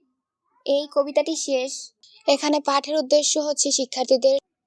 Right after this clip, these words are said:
সৌজন্য, শিষ্টাচার এবং মানবপ্রেমে উদ্বুদ্ধ করা, গ্রামীণ জীবনের সৌন্দর্য বিষয়ে সচেতন করা। এখানেই আমি আজকের আলোচনা শেষ করছি।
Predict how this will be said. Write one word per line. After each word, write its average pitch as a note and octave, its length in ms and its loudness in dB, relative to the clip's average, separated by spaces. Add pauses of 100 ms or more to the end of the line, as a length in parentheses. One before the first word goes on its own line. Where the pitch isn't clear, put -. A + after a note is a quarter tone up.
সৌজন্য, C#4 760 2
শিষ্টাচার C#4+ 560 2
এবং C4+ 300 0
মানবপ্রেমে C#4+ 640 0
উদ্বুদ্ধ B3+ 460 0
করা, D4 380 2 (240)
গ্রামীণ C4 400 0
জীবনের D4 380 -4
সৌন্দর্য B3+ 480 -2
বিষয়ে C4+ 400 0
সচেতন A#3 440 -4
করা। G#3+ 240 -4 (680)
এখানেই D#4 480 4
আমি C#4 160 -6 (180)
আজকের C4 360 0
আলোচনা C#4 320 -4
শেষ C4 220 2
করছি। C4 280 -2